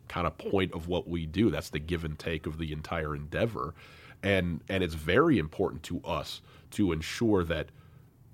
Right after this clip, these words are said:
the information that we have is, is accurate and worthwhile, and also the, the perspectives that we have are really, really well, uh,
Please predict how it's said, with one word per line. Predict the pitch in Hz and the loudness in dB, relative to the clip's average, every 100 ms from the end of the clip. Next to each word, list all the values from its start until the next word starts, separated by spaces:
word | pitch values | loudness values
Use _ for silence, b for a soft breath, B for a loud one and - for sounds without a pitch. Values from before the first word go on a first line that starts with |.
| - - - | -20 -20 -8
the | 82 98 | 0 2
information | 95 - 80 85 104 123 | 2 0 2 4 4 2
that | 107 92 | 2 2
we | 95 | 2
have | 98 107 110 | 4 4 4
is, | 85 78 - | 0 -2 -6
is | 85 71 | -6 -6
accurate | - 85 - 95 95 | -6 -6 -2 -2 0
and | 87 | 0
worthwhile, | 78 76 82 80 82 87 | -2 -4 -4 -2 0 -2
and | 85 82 - | -2 -6 -4
also | 87 - 87 82 82 b b - | -4 -2 0 0 -2 b b -10
the, | 78 87 85 - - - | -2 -2 -2 -6 -16 -16
the | 78 85 | -4 -4
perspectives | - 82 - - 101 - 85 76 | -2 -6 -4 -4 -4 0 -2 0
that | 73 - | -6 -4
we | 71 | -6
have | 65 67 69 67 b b b - | -6 -6 -6 -8 b b b 0
are | 87 85 | 4 4
really, | 80 98 87 | 4 2 2
really | 82 82 82 | 2 0 2
well, | 80 78 76 - b b b - | 2 0 -2 -6 b b b -6
uh, | 78 78 73 76 73 | 0 2 2 0 0